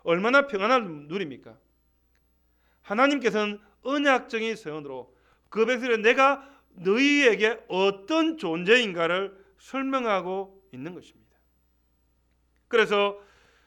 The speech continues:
하나님은 자기 백성 언약을 맺으실 때 그 언약을 이행하실 수 있는 분이신지에 서문에 밝히고 계십니다. 출애굽기 이십 장 이 절에 보면 "나는 너를 애굽 땅 종되었던 집에서 인도하여 낸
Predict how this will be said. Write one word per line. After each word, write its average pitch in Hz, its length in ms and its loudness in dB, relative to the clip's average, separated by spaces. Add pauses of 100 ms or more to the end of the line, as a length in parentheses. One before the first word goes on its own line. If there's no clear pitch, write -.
(220)
하나님은 220 320 0
자기 220 220 0
백성 214 240 -2
언약을 226 280 0
맺으실 175 340 -8
때 160 200 -6
그 180 160 -4
언약을 208 420 -2
이행하실 233 680 -2
수 214 300 -12 (100)
있는 214 440 -2
분이신지에 160 800 -10 (640)
서문에 196 520 -2
밝히고 202 340 -4
계십니다. 127 460 -14
출애굽기 202 360 -2
이십 - 160 -10
장 190 120 -4
이 185 40 -6
절에 190 120 -2
보면 185 420 -6
"나는 208 240 0
너를 196 240 -2
애굽 220 220 -4
땅 208 200 -6
종되었던 196 680 -4
집에서 196 280 -6
인도하여 202 360 -6
낸 196 260 -6